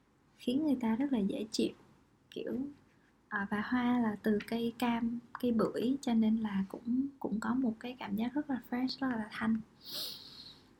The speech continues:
Thì, ờ, hoa bưởi hay là hoa từ cây cam, hoa từ cây chanh á, thì thật ra nó cũng có rất là nhiều điểm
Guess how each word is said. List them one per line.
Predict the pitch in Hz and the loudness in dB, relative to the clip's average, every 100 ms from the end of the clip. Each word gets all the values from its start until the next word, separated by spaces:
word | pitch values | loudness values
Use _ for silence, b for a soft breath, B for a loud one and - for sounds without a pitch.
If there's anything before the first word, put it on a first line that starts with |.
| _ | _
Thì, | - 214 202 | 0 0 2
ờ, | 196 196 196 202 - b b b _ _ | 2 2 2 0 -4 b b b _ _
hoa | - 262 | 2 4
bưởi | 196 175 - 226 269 285 | 4 4 0 0 0 -2
hay | - 254 | -2 -2
là | 233 196 196 | 0 -2 -2
hoa | - 226 220 220 220 | 0 2 4 4 2
từ | 202 190 180 185 | 0 0 0 -4
cây | 214 220 | -6 -4
cam, | - 220 220 233 | 0 2 2 2
hoa | 233 226 | -2 -2
từ | 196 - - | -4 -4 -6
cây | 233 226 | -4 0
chanh | 220 226 220 | 2 4 2
á, | 254 | 0
thì | 226 220 | -2 -4
thật | 196 | -4
ra | 214 220 | -2 0
nó | 226 254 | 0 -2
cũng | - 226 | -6 -4
có | 220 214 220 262 285 285 | -2 -2 -2 -4 -6 -6
rất | 302 | -2
là | 240 | 2
nhiều | 196 185 | 6 6
điểm | 180 | 4